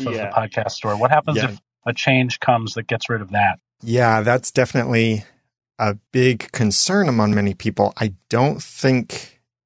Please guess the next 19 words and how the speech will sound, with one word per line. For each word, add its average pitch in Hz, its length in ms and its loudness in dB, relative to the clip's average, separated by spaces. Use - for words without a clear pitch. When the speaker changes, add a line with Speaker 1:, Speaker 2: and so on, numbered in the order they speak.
Speaker 3:
it 117 140 0
has 113 280 0
as 95 180 -2
much 107 480 0
legitimacy 127 800 0
to 139 120 -4
the 104 80 2
rumors. 120 500 0
There's 139 160 2
certain 175 220 0
things 123 240 0
I 101 40 0
can't - 220 -6
talk - 220 -6
about - 220 -10
<laughs> - 100 -12
with - 160 0
that, 98 180 -2
but 117 120 0